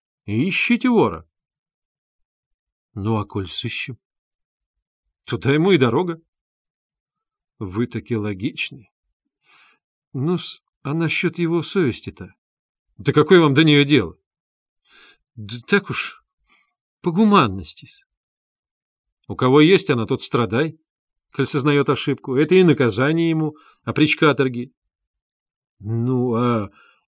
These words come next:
действительно-то гениальные?» нахмурясь спросил Разумихин. «Вот те-то,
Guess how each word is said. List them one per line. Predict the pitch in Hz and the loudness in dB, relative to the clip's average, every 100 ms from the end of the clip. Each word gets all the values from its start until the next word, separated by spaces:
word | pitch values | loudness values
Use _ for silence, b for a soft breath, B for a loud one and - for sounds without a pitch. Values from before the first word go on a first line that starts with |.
| - | -6
действительно-то | 120 - 147 113 123 | -4 -2 -2 -2 -2
гениальные?» | 107 156 165 131 98 87 82 76 _ _ _ _ _ | 2 6 6 6 2 -6 -12 -14 _ _ _ _ _
нахмурясь | - 131 147 123 110 | -4 -2 0 -2 -2
спросил | - 127 - 117 | -4 -6 -4 -4
Разумихин. | 117 120 131 107 95 87 _ _ _ _ | -2 -2 -4 -4 -10 -16 _ _ _ _
«Вот | 143 123 127 - | -6 -2 -2 0
те-то, | 165 - 104 80 | 0 0 -2 -10